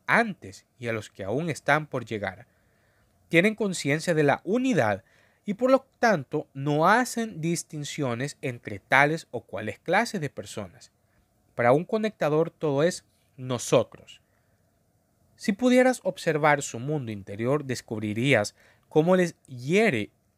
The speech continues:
el dolor infligido a su prójimo. Carecen del concepto de enemigos porque saben que todos nosotros emanamos de la misma fuente divina. Prefieren valorar las diferencias en la apariencia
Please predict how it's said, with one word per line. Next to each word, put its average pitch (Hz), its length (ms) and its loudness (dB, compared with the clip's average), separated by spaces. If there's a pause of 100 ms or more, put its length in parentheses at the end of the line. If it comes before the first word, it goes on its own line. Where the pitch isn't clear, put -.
(240)
el 127 200 -2
dolor 120 420 2
infligido 185 800 -2
a 123 80 -4
su 120 140 -12
prójimo. 92 580 -12 (760)
Carecen 147 800 2
del 123 160 -4
concepto 127 520 -8
de 135 80 -2
enemigos 113 560 -4
porque 147 440 2
saben 127 480 0 (420)
que 123 120 -6
todos 214 440 0
nosotros 165 640 -2
emanamos 131 840 0
de 131 120 -4
la 110 100 -4
misma 123 400 -8
fuente 95 360 -18
divina. 175 540 -2 (1000)
Prefieren 202 560 2
valorar 135 480 4
las 117 260 -4
diferencias 117 760 -4
en 110 120 -12
la 101 160 -10
apariencia 180 720 0